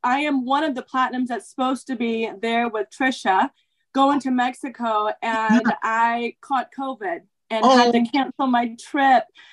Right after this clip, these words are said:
Speaker 1: So, but I will tell you this, even though I, um, you know, technically have it, and I feel a little under the weather, I promise you I contribute the, um, quickness of my healing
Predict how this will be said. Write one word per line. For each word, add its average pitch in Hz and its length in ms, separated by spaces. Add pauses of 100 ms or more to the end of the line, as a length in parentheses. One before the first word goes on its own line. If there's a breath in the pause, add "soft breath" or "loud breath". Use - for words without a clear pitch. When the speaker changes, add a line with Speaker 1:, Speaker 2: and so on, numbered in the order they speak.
(280 soft breath)
Speaker 1:
So, 269 640
but 254 380 (120)
I 247 180
will 349 220
tell 339 240
you 330 200
this, 247 380 (340)
even 339 400
though 294 420
I, 262 420
um, 220 400 (320)
you 240 160
know, 196 260 (520)
technically 277 640
have 311 380
it, 196 240 (800 soft breath)
and 247 180
I 247 220 (120)
feel 311 300
a 285 100
little 302 320
under 285 220
the 262 120
weather, 247 520
I 240 300
promise 370 420
you 247 140
I 226 100
contribute 254 880
the, 220 600
um, 392 320 (100)
quickness 302 560
of 226 140
my 220 160
healing 285 580